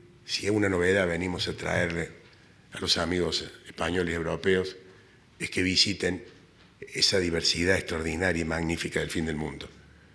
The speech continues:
¿Qué es lo mejor que tiene Argentina? ¿Qué es lo distintivo de Argentina? Que lo tiene todo. Todos los climas, toda la naturaleza, todos los paisajes,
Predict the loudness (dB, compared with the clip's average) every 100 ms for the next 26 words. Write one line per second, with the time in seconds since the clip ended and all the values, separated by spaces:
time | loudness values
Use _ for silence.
0 | -20 -20 -20 -20 -4 4 4 6 4 2
1 | 2 0 0 0 0 0 -2 -4 -8 -12
2 | -20 -20 -20 -20 -20 -20 -20 -20 0 2
3 | 2 0 -4 -4 2 2 4 2 0 -4
4 | -4 -8 -12 -16 -20 -20 -20 -20 -20 -20
5 | -20 -20 -12 -8 -2 -2 0 -4 -6 -12
6 | -20 -20 -20 -20 -20 -20 -20 -20 -20 -20
7 | -20 -20 -20 -20 -20 -20 2 4 6 4
8 | 2 2 -2 -10 -18 -20 -20 -20 -20 -20
9 | -20 -20 -20 -20 -20 -20 -20 -20 -20 -20
10 | -20 -20 -20 0 4 4 2 -2 -4 0
11 | 0 0 -2 -10 -16 -20 -20 -20 -20 -2
12 | 4 4 4 2 4 2 2 -4 -10